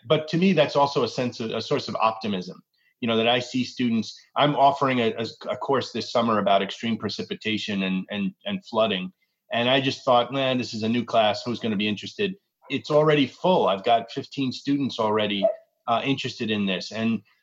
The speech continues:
um, next year, you know, sort of riding this wave, next year we've decided to make, uh, climate year at Drexel. And there are students, you know, there's all kinds of, um, sort of projects emerging. And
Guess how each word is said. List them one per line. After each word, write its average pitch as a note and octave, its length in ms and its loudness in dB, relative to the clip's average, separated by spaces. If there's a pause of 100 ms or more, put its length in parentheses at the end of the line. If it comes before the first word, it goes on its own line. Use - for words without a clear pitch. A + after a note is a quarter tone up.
(200)
um, G#2+ 360 2
next C#3+ 420 2
year, C3+ 420 4
you B2+ 120 -2
know, A#2 180 2
sort C#3 180 0
of G#2+ 60 -4
riding C#3 380 4
this A2 180 -4
wave, G#2 300 0
next A#2+ 320 -4
year A2+ 160 0
we've G#2 200 -4
decided G#2+ 500 -2
to G#2 100 -8
make, G#2+ 220 0 (140)
uh, G2 280 4
climate B2+ 400 0
year A2+ 160 4
at G2+ 120 -2
Drexel. - 520 -2 (400)
And A#2+ 180 2
there B2 140 6
are A#2 40 6
students, C#3 560 0
you A#2 220 -4
know, A2+ 80 0
there's A2+ 180 0
all B2+ 160 4
kinds B2 360 0
of, G#2+ 180 -2 (160)
um, G#2 400 0 (560)
sort - 160 -2
of - 80 -6
projects C#3 560 2
emerging. B2 720 -2
And A2 380 0